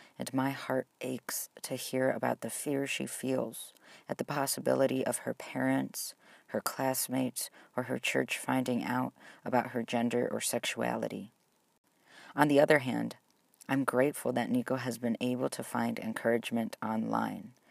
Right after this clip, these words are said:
where she gets to see other L G B T Christians living and thriving.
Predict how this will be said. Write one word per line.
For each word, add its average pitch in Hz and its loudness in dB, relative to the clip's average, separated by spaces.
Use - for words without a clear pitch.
where 123 2
she 127 -2
gets 143 6
to - -4
see - 0
other 143 0
L 117 -4
G - -8
B 127 -2
T 113 -4
Christians 123 -2
living 131 0
and 113 -6
thriving. 120 -6